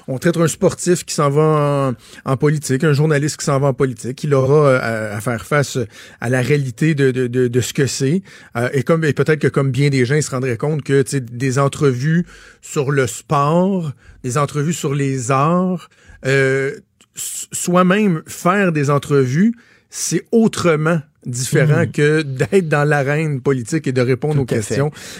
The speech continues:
Speaker 1: euh, des journalistes.
Speaker 2: Écoute, on le rappelle, un règlement, là, entente de principe au C N. Donc, de quoi tu vas parler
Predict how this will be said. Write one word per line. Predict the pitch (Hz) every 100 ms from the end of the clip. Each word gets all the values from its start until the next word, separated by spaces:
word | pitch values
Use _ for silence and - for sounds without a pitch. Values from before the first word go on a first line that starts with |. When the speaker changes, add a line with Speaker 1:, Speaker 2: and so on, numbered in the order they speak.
| -
Speaker 1:
euh, | 127 131 127
des | 123
journalistes. | 117 123 113 92 -
Speaker 2:
Écoute, | 165 214 190
on | 165
le | 151
rappelle, | 151 190 180 160
un | 139 135
règlement, | 151 151 147 143 147 156
là, | 135 127
entente | 127 143 139
de |
principe | 117 123 107 156
au | 139
C | 117 139
N. | 156 175
Donc, | 156
de | 151
quoi | 139 208
tu | 208 160
vas | 147
parler | - 123 147 151